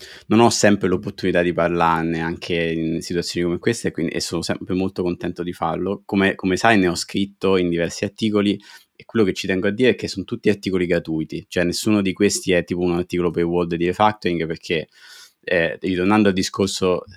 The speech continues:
se uno dovrebbe o no scrivere una newsletter, per me siamo ancora che più nella fase che più persone scrivono, meglio è, cioè per se stessi, per gli altri, quindi se, se quello che, se posso aiutare in qualche modo, eh, a far capire che, voglio dire,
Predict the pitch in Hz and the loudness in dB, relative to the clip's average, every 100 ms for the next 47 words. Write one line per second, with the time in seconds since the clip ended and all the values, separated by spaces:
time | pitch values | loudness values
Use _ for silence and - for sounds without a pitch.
0 | _ - - 98 90 87 92 90 90 92 | _ -18 -8 -4 -2 -2 -4 -2 -2 -2
1 | 90 - 90 90 95 107 - 92 - 87 | -4 -6 -4 -2 0 0 0 0 0 -6
2 | - 90 98 98 76 - - 85 85 - | -2 0 2 2 0 -4 -4 -2 -2 -2
3 | 101 87 82 - 107 98 - - 104 92 | 0 0 -2 -6 -4 -2 -2 -2 0 2
4 | 95 92 90 82 - 123 - 95 98 90 | 4 2 0 -2 -2 -2 0 0 0 -2
5 | - - 101 104 104 107 107 113 _ _ | -4 -2 0 2 4 4 2 -2 _ _
6 | _ 95 90 87 87 92 85 78 _ - | _ 0 2 4 6 6 6 2 _ 0
7 | 87 - _ 87 82 - 85 - 107 104 | 0 0 _ -4 -2 -4 -6 2 4 4
8 | - - 98 82 85 95 95 92 92 - | 2 -2 -2 -2 0 4 6 6 2 -2
9 | 90 90 - 87 85 85 - 98 101 95 | 0 -2 -2 -4 -2 -2 -2 0 2 2
10 | - 92 - 101 101 95 90 65 - 95 | 0 -6 -2 0 2 2 0 0 -6 -2
11 | - 107 - 104 95 98 87 85 87 - | 2 2 2 2 2 2 2 0 -4 -4
12 | 92 95 95 87 85 82 - _ - 82 | -2 2 2 2 0 -2 -6 _ -6 -4
13 | - - 90 - 92 92 85 85 82 85 | -4 -6 -8 -6 -2 0 0 0 -2 -2
14 | 85 87 85 78 | -4 -2 -2 -4